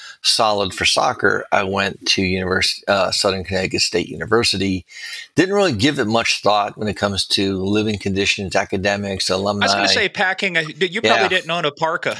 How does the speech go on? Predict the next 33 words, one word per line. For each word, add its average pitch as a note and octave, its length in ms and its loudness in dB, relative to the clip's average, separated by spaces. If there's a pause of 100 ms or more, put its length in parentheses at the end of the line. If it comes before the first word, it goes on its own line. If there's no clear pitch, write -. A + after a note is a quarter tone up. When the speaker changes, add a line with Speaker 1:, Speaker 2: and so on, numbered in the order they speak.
Speaker 2:
<laughs> - 120 -10
Speaker 1:
No, A#2 480 2 (100)
no, B2+ 160 2
I, A#2 460 2
I C#3 100 0
froze B2+ 380 2
the G#2 100 0
first G#2+ 380 2
year. G2+ 100 2
I A2 80 4
remember C3+ 400 0
being A2+ 240 0
cold A#2 320 2
in G2+ 80 -2
August, G#2 560 0 (460)
thinking A2+ 260 2
there's G2+ 160 0
no G#2+ 320 4
way G2+ 300 2
I'm G2 100 -2
gonna G2 180 0
be F#2+ 100 0
able G2+ 100 2
to G2 80 -2
make G2 240 0
it F#2+ 100 -4
through G2 160 2
four G2 280 2
years, F#2+ 380 0
but E2+ 120 -2
I F2+ 60 -2
did. F2+ 340 -4 (100)
Yeah. F2+ 220 -8